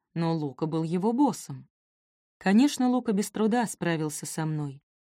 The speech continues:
Через мгновение он схватил оба моих запястья одной рукой. Мне стало обидно, что он одолел меня так легко.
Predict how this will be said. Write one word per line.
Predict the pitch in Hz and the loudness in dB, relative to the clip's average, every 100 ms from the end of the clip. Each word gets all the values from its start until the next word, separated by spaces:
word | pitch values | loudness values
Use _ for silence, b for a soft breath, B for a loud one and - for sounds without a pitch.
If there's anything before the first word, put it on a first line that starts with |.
| _ _ - | _ _ -2
Через | 202 185 175 | 4 4 4
мгновение | 170 170 165 196 285 254 240 | 2 0 0 2 4 4 2
он | 247 254 | -2 -4
схватил | - 196 190 208 190 | -2 -2 0 -2 0
оба | 190 160 165 | -2 0 0
моих | 160 156 | 0 -2
запястья | 156 151 190 220 - 196 | -2 -2 0 -2 -4 -8
одной | - 147 147 165 | -6 -6 -4 -2
рукой. | 160 160 - 143 131 - _ _ - | -2 -6 -6 -8 -10 -16 _ _ 2
Мне | 214 | 4
стало | 208 - 185 190 | 4 2 2 2
обидно, | 190 170 214 262 156 151 | 2 0 -2 -2 0 -4
что | - 180 | -2 0
он | 180 | 2
одолел | 175 170 170 214 | 2 0 0 0
меня | 226 175 160 | 2 2 0
так | 180 180 | -4 -2
легко. | 208 - - 151 | -2 -4 -6 -6